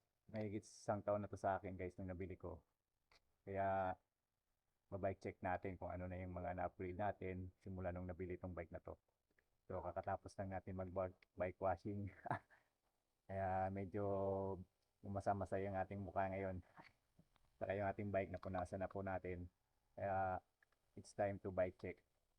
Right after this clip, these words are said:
Meron kasing nag-request na gusto niyang makita yung setup ko sa aking folding bike. So, ito, guys, mga idol, yung aking, ah, Mountain Peak Star folding bike. So, marami rin akong napalitan dito, guys,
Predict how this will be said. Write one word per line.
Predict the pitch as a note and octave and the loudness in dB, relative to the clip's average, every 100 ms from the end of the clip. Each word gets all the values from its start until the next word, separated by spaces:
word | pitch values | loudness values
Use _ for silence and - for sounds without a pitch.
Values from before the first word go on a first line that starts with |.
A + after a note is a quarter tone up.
| _ _ - | _ _ -4
Meron | G2+ G#2 | 4 8
kasing | G#2 A#2 G#2+ | 8 8 4
nag-request | G2 G2 G#2+ G2 - | 4 4 4 4 0
na | G2 F#2+ F#2+ F#2 | 0 4 4 2
gusto | G2+ G2+ | 0 0
niyang | G2+ G2 | 2 2
makita | F#2 G2+ F#2 G2 | 2 0 2 0
yung | F#2 | 0
setup | F#2 - F#2+ | -2 -2 -2
ko | - | -2
sa | - F2+ | 2 2
aking | G2+ | 2
folding | - F#2 F2 F2+ | -4 -4 -2 -2
bike. | F2 F2 _ _ _ _ _ _ _ - _ _ _ _ _ _ _ - - | -2 -2 _ _ _ _ _ _ _ -20 _ _ _ _ _ _ _ -4 4
So, | A#2+ A#2 A#2+ | 8 10 10
ito, | - A2 | 8 10
guys, | A#2 A#2 - - - _ _ _ | 12 10 8 -4 -16 _ _ _
mga | A#2 A2+ A2 A2 | 2 4 6 6
idol, | A2 G#2 | 6 6
yung | G#2+ G2+ | 6 4
aking, | G2+ G#2+ G2+ | 4 4 6
ah, | G2+ G2+ G2+ - _ _ _ _ _ - | 6 4 2 -2 _ _ _ _ _ -2
Mountain | G#2+ G#2+ G#2 G#2 - | 4 4 6 4 6
Peak | A2 - | 4 4
Star | - A2+ G#2+ - | 6 8 10 8
folding | G2+ G2+ G#2+ G2 | 8 8 8 10
bike. | A#2 - _ _ _ _ _ _ _ _ _ _ _ _ _ _ _ - | 10 8 _ _ _ _ _ _ _ _ _ _ _ _ _ _ _ 4
So, | G#2+ G2+ G2+ G2+ G#2 G2+ G2 | 6 8 8 8 8 6 6
marami | G#2+ A2 A2 A2 | 6 8 8 8
rin | G#2+ | 6
akong | G#2+ G#2+ | 6 4
napalitan | - G#2 - G2 | 6 4 6 6
dito, | G2 G2 F#2 | 6 4 8
guys, | F#2 F2+ - - | 8 8 2 -12